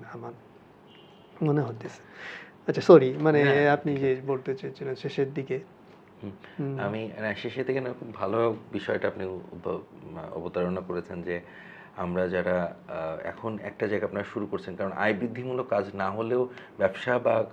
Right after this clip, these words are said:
Speaker 2: কাজ না হলেও কিন্তু অনেকে এটা করতে পারবে না, কারণ তাদের তো খরচ চালাতে হবে, সংসারটা চালাতে
Speaker 1: হুম,
Speaker 2: হবে,
Speaker 1: হুম।
Speaker 2: এটার অনেক বেশি প্রয়োজন।
Speaker 1: হুম।
Speaker 2: আহ, এই জায়গাটা শেষের দিকে আমি বলবো যে আপনি যে যারা নতুন এই কাজ করতে চাচ্ছে,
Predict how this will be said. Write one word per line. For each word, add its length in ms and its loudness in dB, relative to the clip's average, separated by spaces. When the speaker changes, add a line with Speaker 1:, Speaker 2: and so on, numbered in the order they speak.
Speaker 2:
কাজ 220 0
না 100 -6
হলেও 240 -6
কিন্তু 240 -4
অনেকে 260 -2
এটা 200 -6
করতে 240 -2
পারবে 280 0
না, 120 -10
কারণ 140 -8
তাদের 240 0
তো 100 -4
খরচ 340 -4
চালাতে 320 -4
হবে, 240 -12
সংসারটা 400 -6
চালাতে 260 0
Speaker 1:
হুম, 160 8
Speaker 2:
হবে, 320 -2
Speaker 1:
হুম। 240 -2
Speaker 2:
এটার 420 0
অনেক 320 -4
বেশি 220 -6
প্রয়োজন। 280 -6
Speaker 1:
হুম। 320 -2
Speaker 2:
আহ, 240 0
এই 120 6
জায়গাটা 360 4
শেষের 540 -2
দিকে 200 2
আমি 160 -2
বলবো 260 -6
যে 80 -2
আপনি 480 -6
যে 260 0
যারা 260 4
নতুন 460 0
এই 120 2
কাজ 220 0
করতে 340 -4
চাচ্ছে, 440 -4